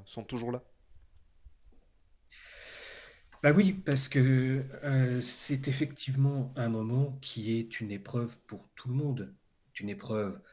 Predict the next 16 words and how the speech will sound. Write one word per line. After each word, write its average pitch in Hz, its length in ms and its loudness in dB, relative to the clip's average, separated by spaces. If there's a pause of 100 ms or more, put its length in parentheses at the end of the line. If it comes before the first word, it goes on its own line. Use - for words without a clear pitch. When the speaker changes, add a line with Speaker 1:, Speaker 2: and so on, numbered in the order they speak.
(300)
Speaker 2:
euh, 95 280 -8
franchement, 143 380 -4
et, 127 100 -2
et, 123 340 -6
effectivement, 135 380 -4
tout, 139 140 -8
tout - 180 -12
simplement, 139 380 -2
je 131 100 -8
vous 117 80 -6
dirais, 120 280 -4 (680)
la 117 100 -6
personne 131 360 2
dont 107 100 -4
je - 300 -18
parlais, 120 600 -4